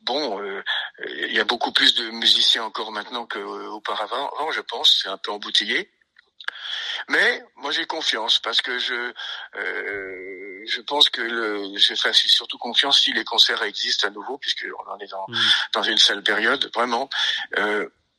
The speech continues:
Speaker 1: mais je sais pas, mais j'ai, j'ai eu beaucoup de chance de faire ces disques. Ben de, de, j'espère de les avoir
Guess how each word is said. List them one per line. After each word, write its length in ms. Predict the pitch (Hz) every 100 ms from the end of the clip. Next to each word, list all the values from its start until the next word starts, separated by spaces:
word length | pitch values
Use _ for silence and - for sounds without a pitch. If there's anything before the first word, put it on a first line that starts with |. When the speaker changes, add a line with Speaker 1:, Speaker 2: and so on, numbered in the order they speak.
| _ _ 127
Speaker 1:
mais 180 | -
je 180 | - 139
sais 200 | - 151
pas, 220 | - 160 123
mais 200 | 117 113
j'ai, 240 | 120 127
j'ai 120 | 123
eu 100 | 139
beaucoup 260 | 139 156 -
de 40 |
chance 280 | - 175 180
de 80 | 147
faire 200 | 123 135
ces 140 | - 110
disques. 400 | 127 160 - - - - - _ _ _
Ben 120 | 101 95
de, 80 |
de, 580 | 95 104 110 95 95 - -
j'espère 380 | - - - 120
de 80 | 120
les 140 | 110
avoir 220 | 110 120